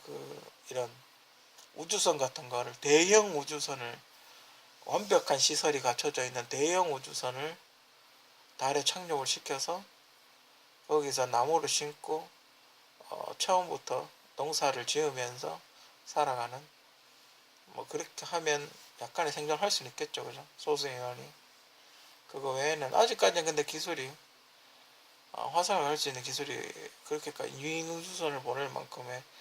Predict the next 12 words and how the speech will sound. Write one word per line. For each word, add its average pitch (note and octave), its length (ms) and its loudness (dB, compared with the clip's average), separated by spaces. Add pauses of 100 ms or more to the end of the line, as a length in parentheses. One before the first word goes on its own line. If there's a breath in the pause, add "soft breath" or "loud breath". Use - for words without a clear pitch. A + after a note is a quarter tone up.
(460 loud breath)
어떤 B2+ 180 -12
기술이 C#3 460 -4
있는지는 C3+ 540 -4 (200)
제가 - 200 -10
잘 B2 140 -4 (140)
모르겠고, C3+ 500 -10 (800 loud breath)
제가 F#3+ 300 8
생각했던 E3 560 6
아이템이 C#3+ 840 2
만약에, B2+ 720 -2 (580 loud breath)
어, - 260 -10
만들어졌다면, C#3 880 6